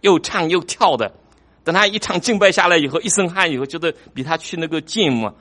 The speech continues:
这个 recreation 健身房锻炼还有狗效，那个教会好，邻里唱就是很舒服啊，让他感受很好。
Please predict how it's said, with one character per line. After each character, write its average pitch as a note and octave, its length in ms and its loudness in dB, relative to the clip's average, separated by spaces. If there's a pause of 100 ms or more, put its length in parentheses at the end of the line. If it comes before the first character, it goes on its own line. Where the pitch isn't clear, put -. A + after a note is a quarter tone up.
(320)
这 D#3+ 140 0
个 D3+ 100 0 (140)
recreation G3 540 6
健 A3 200 4
身 G3 140 8
房 F3 180 6
锻 G#3 120 8
炼 F3 200 4 (140)
还 G#3+ 100 4
有 G#3+ 160 8
狗 D#3+ 160 2
效， - 220 -2 (240)
那 D#4+ 160 6
个 A#3 100 4
教 F#3+ 140 6
会 E3 120 4
好， - 220 -6 (280)
邻 B3+ 240 2
里 G3+ 120 -2
唱 G#3 240 -6
就 G3+ 120 -14
是 - 240 -18
很 F3 240 -6
舒 A#3+ 220 -8
服 G#3 120 -4
啊， C#3+ 120 4 (340)
让 E3+ 100 -6
他 F#3+ 80 0
感 C3+ 180 -6
受 D3+ 140 0
很 C#3 140 -4
好。 G#2 200 -10